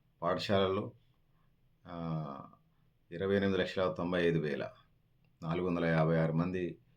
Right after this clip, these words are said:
విద్యార్థులు చదువుకుంటా ఉన్నారు. So, రెండు వేల ఇరవై సంక్షేమ హాస్టల్లో ఉండి పాఠశాలకు వెళుతున్నటువంటి మూడు లక్షల ముప్పై,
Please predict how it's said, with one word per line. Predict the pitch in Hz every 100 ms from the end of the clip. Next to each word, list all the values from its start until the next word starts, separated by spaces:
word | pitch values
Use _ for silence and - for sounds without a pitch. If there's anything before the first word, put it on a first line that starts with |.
| _ 73
విద్యార్థులు | 73 87 82 80
చదువుకుంటా | 80 78 80 - 67
ఉన్నారు. | 67 65 - - _ _ _ _ -
So, | 87
రెండు | 87 98
వేల | 98 92 82 -
ఇరవై | 85 85 95 92
సంక్షేమ | 85 - 104 92
హాస్టల్లో | 87 - 90 85
ఉండి | 82 90 85
పాఠశాలకు | 85 85 90 82
వెళుతున్నటువంటి | 82 80 82 80 80 78 - _ _ _ -
మూడు | 87 90
లక్షల | 85 - 85
ముప్పై, | 82 85 85 78